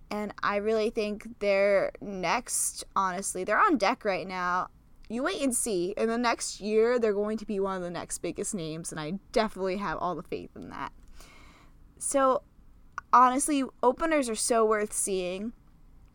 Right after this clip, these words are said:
and they're so important 'cause they're so critical to our futures. And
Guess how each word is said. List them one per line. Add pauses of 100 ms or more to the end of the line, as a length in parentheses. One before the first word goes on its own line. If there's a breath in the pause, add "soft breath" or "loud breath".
(200)
and
they're
so
important
'cause
they're
so
critical
to
our
futures. (640 soft breath)
And